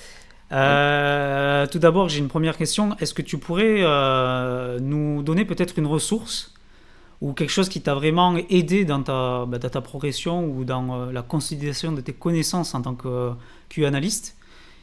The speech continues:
Speaker 1: et que tu aimerais partager aux, aux gens qui nous écoutent ?
Speaker 2: Alors, je vais plus par-, je vais plus parler d'une personne, si je peux me permettre. Donc, c'est un peu un menteur, un exemple que j'ai suivi, euh, parce qu'il est rigoureux, il est, il est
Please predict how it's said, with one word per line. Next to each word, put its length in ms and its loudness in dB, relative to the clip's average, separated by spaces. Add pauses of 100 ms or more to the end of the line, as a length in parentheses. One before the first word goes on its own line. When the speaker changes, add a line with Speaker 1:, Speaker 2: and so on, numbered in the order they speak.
Speaker 1:
et 140 -2
que 120 -4
tu 140 -2
aimerais 180 2
partager 560 0
aux, 420 -2
aux 60 -4
gens 120 2
qui 120 -4
nous 140 -2
écoutent ? 340 -8 (1400)
Speaker 2:
Alors, 180 6
je 140 6
vais 240 8 (280)
plus 220 4
par-, 300 6
je 180 8
vais 40 10
plus 180 -2
parler 240 6
d'une 160 8
personne, 420 4
si 100 -6
je 60 -18
peux 80 0
me 80 0
permettre. 320 -4 (580)
Donc, 120 -2
c'est 80 2
un 100 10
peu 100 2
un 80 10
menteur, 400 6
un 160 2
exemple 440 4
que 80 0
j'ai 100 6
suivi, 500 4
euh, 280 2
parce 160 -20
qu'il 140 0
est 140 2
rigoureux, 720 8
il 160 2
est, 340 6 (1200)
il 180 2
est 180 6